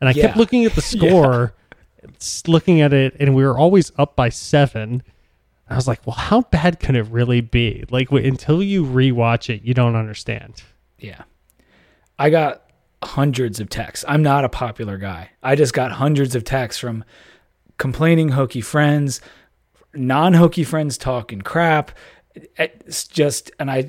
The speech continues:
Speaker 2: I was trying to keep up with it, and I'm trying to be present at this wedding, and it wasn't going well. And the crazy thing was,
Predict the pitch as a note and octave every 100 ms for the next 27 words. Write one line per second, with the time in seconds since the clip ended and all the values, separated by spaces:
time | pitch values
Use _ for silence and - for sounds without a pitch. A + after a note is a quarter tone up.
0 | - C#3+ C#3 C3 - E3+ F3 - D#3 D3+
1 | C3+ B2 B2+ C3 B2 A#2+ - C#3 D#3 C#3+
2 | A#2+ G#2+ _ C3 A#2+ - C#3 B2+ B2+ A#2
3 | A#2+ G#2+ B2 B2 A#2+ A2 G#2+ - - -
4 | - - C3+ C#3+ C#3+ D3 C#3 C3+ C3 B2+
5 | A#2 - C3+ - D#3 E3+ F#3 F3+ F3 C#3+
6 | B2+ A#2+ G#2